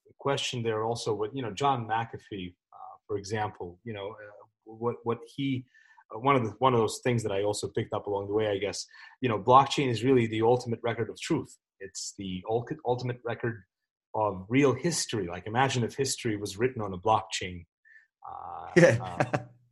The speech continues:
Speaker 1: wouldn't, wouldn't that be amazing? Because you mentioned that, you know, people say, "Hey, you know, Bitcoin's out of thin air." Yeah, dollars are as well. No gold reserves as of, as of now are anymore backing, uh, the, uh, U S dollar hegemony,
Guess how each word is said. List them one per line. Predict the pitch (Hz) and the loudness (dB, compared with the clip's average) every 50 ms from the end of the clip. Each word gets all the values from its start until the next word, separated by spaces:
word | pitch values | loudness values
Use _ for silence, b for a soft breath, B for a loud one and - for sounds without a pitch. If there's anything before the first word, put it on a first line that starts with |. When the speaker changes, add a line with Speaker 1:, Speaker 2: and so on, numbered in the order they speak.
| - | -2
Speaker 1:
wouldn't, | 123 123 120 123 127 - - | -2 0 0 -2 -6 -6 2
wouldn't | 113 139 143 143 139 | 4 6 6 6 4
that | 139 135 127 123 120 | 4 4 4 2 2
be | 123 | 0
amazing? | 120 120 135 139 139 127 117 107 92 90 | 2 2 2 2 2 2 0 -4 -8 -10
Because | 95 - 107 101 104 | -10 -8 -8 -6 -2
you | 120 127 | 0 2
mentioned | 123 127 131 131 127 - - 117 110 104 | 2 2 2 2 0 -2 -2 -2 -2 0
that, | 107 104 - - | -2 -2 -2 -4
you | 113 | -6
know, | 101 92 87 87 B B B B B B _ | -4 -4 -6 -8 B B B B B B _
people | - 113 110 110 | -14 -8 -6 -4
say, | 104 - 120 113 | -2 0 0 2
"Hey, | 120 143 143 | 2 2 2
you | 127 117 113 113 117 | 2 2 0 -2 -4
know, | 107 98 90 90 - | -6 -6 -6 -4 -2
Bitcoin's | 156 156 156 - - 120 107 101 92 92 - | -2 -2 -2 -2 -2 -2 -2 -2 -4 -4 -2
out | 120 117 117 | -2 -2 -2
of | 113 113 - | -2 -2 -2
thin | 131 123 | -2 0
air." | 127 139 123 101 90 | 0 0 0 0 -2
Yeah, | 95 120 156 170 - - | -4 -4 -4 -4 -4 0
dollars | 135 135 143 147 147 143 139 131 127 | 2 4 4 4 4 4 4 4 4
are | 127 127 127 127 127 131 120 | 4 4 4 4 4 2 0
as | 117 113 | -2 -2
well. | 120 139 127 117 98 90 104 | 0 0 2 0 0 0 2
No | 127 143 139 | 4 4 4
gold | 127 127 131 135 135 123 123 | 4 4 4 4 4 4 2
reserves | 123 117 123 120 117 117 113 113 - - - - | 2 2 2 2 2 0 -2 -4 -8 -10 -6 -6
as | 113 98 | -6 -4
of, | 107 98 95 101 - _ | -6 -6 -8 -12 -10 _
as | 123 110 107 | -4 -2 -2
of | 113 98 | -2 -2
now | 107 117 120 117 110 104 101 98 - B B B B B - | 0 0 2 2 2 2 0 -2 -6 B B B B B 0
are | 107 107 104 104 104 107 - - | 2 2 4 4 2 0 -2 -2
anymore | 117 120 117 110 107 110 113 113 107 95 | -4 -4 -2 -2 -2 -2 0 0 0 0
backing, | 92 107 107 107 104 - 110 101 98 92 90 - _ _ _ _ _ 90 | 0 -2 -2 -2 -4 -4 -8 -8 -8 -8 -10 -14 _ _ _ _ _ -14
uh, | 90 87 87 - _ 92 | -12 -12 -12 -14 _ -10
the, | 101 98 98 95 95 95 - _ 92 92 | -8 -6 -6 -4 -6 -8 -8 _ -14 -14
uh, | 90 90 - - - - _ _ | -14 -14 -16 -20 -20 -20 _ _
U | - 120 123 | 0 2 4
S | 117 104 - | 4 4 4
dollar | 113 110 107 107 104 98 | 4 4 4 4 2 0
hegemony, | 98 107 - - 117 113 110 95 90 90 | -4 -6 -2 0 0 0 0 -2 -4 -8